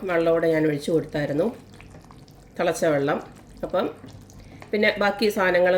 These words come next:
നമ്മളിട്ട് കൊടുത്ത എല്ലാം പെർഫെക്റ്റ് ആയിരുന്നു. ഉപ്പും ബാക്കി എരിവും എല്ലാം കണക്കിനുണ്ട്. ഇപ്പോൾ ഈ നമ്മുടെ മീറ്റ് മസാലയൊക്കെ ഇട്ട് കൊടുത്തതും എല്ലാം കൂടെ അത് നമ്മുടെ ബീഫിലൊന്ന് പിടിച്ചിട്ടുണ്ട്. ഒരു അഞ്ച് പത്ത് മിനിറ്റോളം ഞാൻ ഒന്ന് അടച്ച് വെച്ച് ഒന്നുകൂടെ ഒന്ന്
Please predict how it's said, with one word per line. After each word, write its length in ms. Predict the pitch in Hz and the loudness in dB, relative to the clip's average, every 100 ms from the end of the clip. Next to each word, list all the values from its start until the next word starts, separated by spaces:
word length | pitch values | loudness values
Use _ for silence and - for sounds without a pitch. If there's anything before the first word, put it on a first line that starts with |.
| 175 | 2
നമ്മളിട്ട് 260 | 175 170 180 | 2 0 0
കൊടുത്ത 200 | 170 170 165 | 0 0 0
എല്ലാം 180 | 170 160 | 0 -2
പെർഫെക്റ്റ് 360 | 156 - 160 170 | -2 -4 -6 -2
ആയിരുന്നു. 280 | 151 151 175 220 - 156 | -2 0 -2 -4 -4 -6
ഉപ്പും 280 | - 170 147 - - 165 | 0 2 2 -4 -12 -8
ബാക്കി 240 | 151 160 156 | -6 0 0
എരിവും 320 | 156 180 160 147 | 2 0 0 0
എല്ലാം 380 | 156 160 190 208 - | 0 0 0 -2 -6
കണക്കിനുണ്ട്. 640 | - 156 175 160 139 139 180 - - - - - - - - - | -6 -4 -2 -2 -2 -4 -6 -8 -16 -20 -20 -20 -20 -20 -12 -6
ഇപ്പോൾ 160 | - 196 | 0 2
ഈ 20 | 190 | 4
നമ്മുടെ 200 | 180 180 185 | 4 4 2
മീറ്റ് 180 | 170 190 | 2 2
മസാലയൊക്കെ 440 | 175 190 175 165 170 | 2 2 2 2 0
ഇട്ട് 100 | 160 170 | 0 0
കൊടുത്തതും 420 | 156 156 160 170 156 | 0 0 -2 0 0
എല്ലാം 180 | 151 165 165 | -2 0 0
കൂടെ 120 | 165 | 0
അത് 100 | 160 202 - - | 0 -2 -8 -14
നമ്മുടെ 220 | 165 160 165 - - | -8 -4 -4 -6 -6
ബീഫിലൊന്ന് 440 | 170 165 185 170 165 | -4 -4 -2 0 0
പിടിച്ചിട്ടുണ്ട്. 560 | 160 151 147 160 139 165 - - - - - - | -2 -4 -4 -4 -2 -6 -8 -18 -20 -20 -20 -12
ഒരു 100 | - 165 | -2 0
അഞ്ച് 240 | 165 160 170 | 2 2 0
പത്ത് 160 | 165 175 | 0 0
മിനിറ്റോളം 440 | 175 165 165 170 170 | 0 2 2 2 2
ഞാൻ 140 | 160 160 214 | 2 0 -2
ഒന്ന് 120 | 180 160 | -4 -4
അടച്ച് 220 | 147 - 156 | -4 -4 -4
വെച്ച് 160 | 151 165 | -4 -2
ഒന്നുകൂടെ 200 | 160 160 | 0 2
ഒന്ന് 100 | 156 | 0